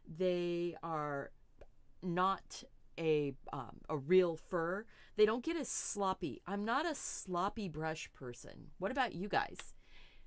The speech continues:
All right. Yay. Rescue Auntie. Hello. Ah, that looks like a, let's see, what's your pup?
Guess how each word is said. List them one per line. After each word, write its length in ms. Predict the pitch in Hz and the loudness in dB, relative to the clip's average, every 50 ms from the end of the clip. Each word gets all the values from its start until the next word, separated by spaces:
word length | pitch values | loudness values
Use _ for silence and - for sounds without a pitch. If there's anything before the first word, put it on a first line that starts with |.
| - - - - - | -20 -20 -12 -2 4
All 140 | 175 196 196 | 6 6 8
right. 440 | 165 160 175 160 127 - - - - - - | 8 8 6 6 4 0 -4 -14 -16 -14 -6
Yay. 640 | 220 233 294 311 320 302 277 233 185 143 127 - - - - | 0 2 2 4 4 4 4 2 0 0 -2 -6 -14 -8 0
Rescue 520 | 127 175 233 294 - - 294 302 330 302 - - | 4 4 4 4 2 2 4 4 4 2 2 -2
Auntie. 440 | 175 180 254 285 - 370 220 151 | 0 0 0 2 2 2 2 4
Hello. 800 | 131 160 208 185 165 156 151 147 139 135 139 147 160 220 330 440 - - _ - - - - - - - - - - - - | 6 6 8 8 8 4 4 6 6 6 6 6 6 4 4 2 0 -4 _ -20 -20 -20 -18 -18 -16 -16 -18 -16 -12 -6 -2
Ah, 280 | 285 302 320 302 294 262 214 | 2 4 4 4 4 4 2
that 160 | 269 - 208 | 2 0 0
looks 240 | 285 285 - - - | -2 -4 -4 -2 -2
like 180 | 262 254 - | -2 0 4
a, 280 | 247 208 190 185 180 - - - - - - - - - - - - | 4 4 6 4 2 0 -6 -16 -18 -18 -18 -20 -20 -20 -20 -10 -4
let's 180 | 185 254 247 - | -4 -4 -4 -4
see, 180 | - 254 233 175 | -4 -4 -2 -2
what's 220 | 185 247 480 - | -2 -2 -2 -4
your 60 | 302 | -6
pup? 380 | 214 - - 233 - - - | -6 -2 -2 -2 -2 -2 -8